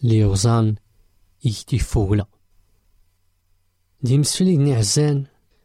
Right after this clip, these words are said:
عن غراس لي جانيات لي سيمكن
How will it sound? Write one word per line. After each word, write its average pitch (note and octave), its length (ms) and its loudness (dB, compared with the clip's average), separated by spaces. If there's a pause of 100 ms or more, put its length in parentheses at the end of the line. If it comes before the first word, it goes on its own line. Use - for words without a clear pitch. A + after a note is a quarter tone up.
(160)
عن A#2 180 2
غراس D#3 520 0
لي C#3+ 220 2
جانيات C#3 560 0 (1120)
لي B2 200 0
سيمكن C3+ 680 -2